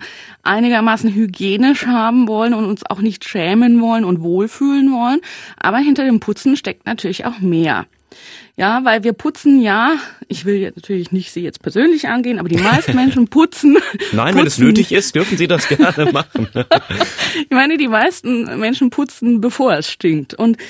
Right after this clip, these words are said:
Speaker 1: das ist das Interessante, dass wir doch eine ganz lange Zeit unseres Lebens mit Putzen verbringen und uns wenig Gedanken machen, warum wir das überhaupt tun.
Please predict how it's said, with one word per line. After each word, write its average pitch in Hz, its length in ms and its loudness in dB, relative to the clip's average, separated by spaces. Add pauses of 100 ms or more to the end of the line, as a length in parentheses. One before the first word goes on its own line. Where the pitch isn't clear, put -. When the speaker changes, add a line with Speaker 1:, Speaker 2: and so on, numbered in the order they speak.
(280)
Speaker 1:
das 233 220 0
ist 262 180 -8
das 240 120 -2
Interessante, 233 640 0
dass 233 200 -2
wir 226 140 0
doch 220 300 -6
eine 214 180 -2
ganz 185 360 -2
lange 226 380 0
Zeit 208 540 -4
unseres 220 360 -2
Lebens 190 360 -4
mit 226 160 -6
Putzen 247 400 -2
verbringen 226 600 2 (560)
und 233 180 2
uns 220 400 -2
wenig 226 380 0
Gedanken 196 340 -2
machen, 233 220 2
warum 233 320 4
wir 233 80 0
das 240 180 -2
überhaupt 196 420 -4
tun. 165 320 -6